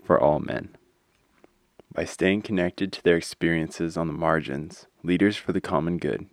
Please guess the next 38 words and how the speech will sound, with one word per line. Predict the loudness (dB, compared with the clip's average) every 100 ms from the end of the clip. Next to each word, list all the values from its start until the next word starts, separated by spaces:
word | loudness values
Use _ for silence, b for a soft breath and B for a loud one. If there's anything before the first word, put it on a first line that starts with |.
| -4
draw | 0 2
moral | 2 2 4 2
inspiration | -2 -2 2 4 2 -4 -8 -8
from | -4 -2
an |
ongoing | -2 -2 -2 -2 -2 -4
personal | -2 -4 -4 -6
encounter | -6 -2 0 0 -2
with | -4
injustices | -6 -2 -2 -2 -6 0 0 -2 -14 _ -14
and | -4
thus | 2 2 2
maintain | -4 -4 -4 -6 -4
the | -8 _ -6
perspective | -6 2 2 2 0 -4 -6 -6
and | -2
moral | 0 0 0
resolve | -2 4 6 6 2 -4
essential | -12 -4 0 0 0 -6 -8
for | -10 -10
successful | -10 0 0 0 -4
social | -2 0 -2 -4
change. | -6 -8 -8 -10 -18 _ b b b b b b
In | 2
this | 4 2 4
way, | 4 4 0 b b b 4
leaders | 8 8 6
continue | -2 -4 0 2 4 2
to | 0
be | -4
fed | -2 2 2 0
by | -2 -2
the |
vital | 0 2 2 0
company | -2 -6 -4 -4 -4 -4
and | -8
street | -2 0 0
smarts | -2 -6 -6 -6 -20